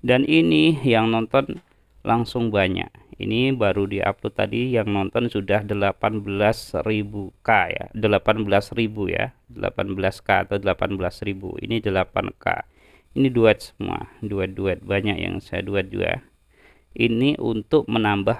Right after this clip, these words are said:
eh, follow ya, untuk menambah follow karena kita masih baru. Jadi lebih baik saya sarankan sering membuat video duet, minimal satu hari empat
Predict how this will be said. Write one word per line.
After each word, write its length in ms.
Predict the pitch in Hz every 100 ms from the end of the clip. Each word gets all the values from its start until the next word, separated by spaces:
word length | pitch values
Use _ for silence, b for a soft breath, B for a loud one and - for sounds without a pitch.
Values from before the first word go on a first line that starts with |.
| - 107
eh, 200 | 85 80
follow 480 | - 110 110 104 80
ya, 240 | 78 123
untuk 400 | - 110 - -
menambah 320 | 92 95 95
follow 320 | - 110 110 92
karena 400 | 92 - 101 107
kita 400 | 98 - 98 90
masih 320 | 90 - 98
baru. 560 | 98 87 - 120 143 165 B B B -
Jadi 400 | 107 95 92 123
lebih 240 | 120 104 90
baik 400 | 110 - - -
saya 240 | - 98
sarankan 640 | - 90 90 - 117 127
sering 320 | 120 135 135 127
membuat 400 | 104 95 104 -
video 640 | 113 107 104 104 110 - -
duet, 480 | 117 110 98 - _ -
minimal 480 | 92 90 90 101 113
satu 400 | - 87 - 95
hari 400 | 90 90 110 -
empat 480 | 101 98 - 92